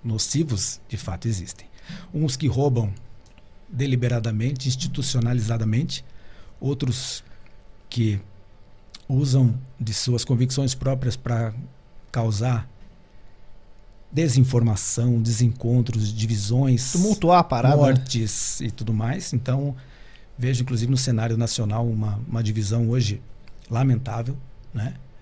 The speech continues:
Speaker 1: Onde há extremos, dois extremos, e pra mim os, os extremos são iguais. Eu costumo
Speaker 2: É,
Speaker 1: dizer
Speaker 2: mesma
Speaker 1: que
Speaker 2: moeda, né?
Speaker 1: essa é a forma que eu consigo de uma vez só irritar bolsonaristas e lulistas, é quando eu digo que eles são iguais.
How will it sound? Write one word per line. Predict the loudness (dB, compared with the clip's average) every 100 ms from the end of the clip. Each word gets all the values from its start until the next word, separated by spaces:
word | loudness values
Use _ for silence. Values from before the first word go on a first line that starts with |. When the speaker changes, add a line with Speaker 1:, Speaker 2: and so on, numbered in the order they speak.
| -20 -20 -6
Speaker 1:
Onde | 0 2 2 0 0
há | -2
extremos, | -2 0 0 2 2 0 -6 -10 -18 -16 -4
dois | 0 0
extremos, | 0 -2 0 0 0 0
e |
pra | 0 0
mim | 2
os, | 0 0
os | -2
extremos | -2 -2 -2 -2 -2 -6 -10 -14
são | -8 -4
iguais. | -4 -4 -2 -4 -4 -10 -12 -16 -16 -16 -18 -10
Eu | -4
costumo | -4 -2 4
Speaker 2:
É, | 6
Speaker 1:
dizer | 8 8
Speaker 2:
mesma | 8 10
Speaker 1:
que |
Speaker 2:
moeda, | 10 8 8 6
né? | 6 0 -8
Speaker 1:
essa | -4 0 0
é | 0
a | -2
forma | -2 0 0
que | 2
eu | 2
consigo | 2 2 0 0 0 -2 -14 -20 -20 -20 -4
de | 4
uma | 4 6
vez | 2
só | 2 2 4
irritar | 4 4 2 0
bolsonaristas | 0 0 0 0 2 2 2 -2 -2 -2 0
e |
lulistas, | 2 2 2 0 -2 -4 -4
é |
quando | -2 0
eu | 0
digo | -2 -2 0
que | -2
eles | -2
são | -2
iguais. | -2 -6 -8 -10 -10